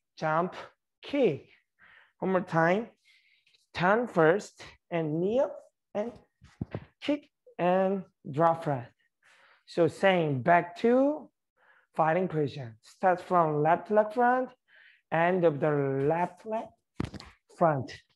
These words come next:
right here, right? So please follow me. Turn and knee up and kick. One more time.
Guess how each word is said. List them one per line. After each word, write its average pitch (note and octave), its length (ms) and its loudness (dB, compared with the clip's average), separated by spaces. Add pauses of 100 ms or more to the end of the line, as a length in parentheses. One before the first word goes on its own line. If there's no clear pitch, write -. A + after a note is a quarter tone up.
right D3+ 220 0
here, C3+ 340 0 (180)
right? F3+ 280 0 (420)
So E3 320 4 (1800)
please A#3 560 4
follow E3 400 4
me. D3+ 540 0 (1040)
Turn G#3+ 560 6 (1120)
and D3 260 -4
knee E3 260 -2
up A3+ 380 2 (540)
and F#3 260 -6 (760)
kick. E3 360 -2 (1160)
One E3 140 -2
more F3+ 100 2
time. F#3 520 -2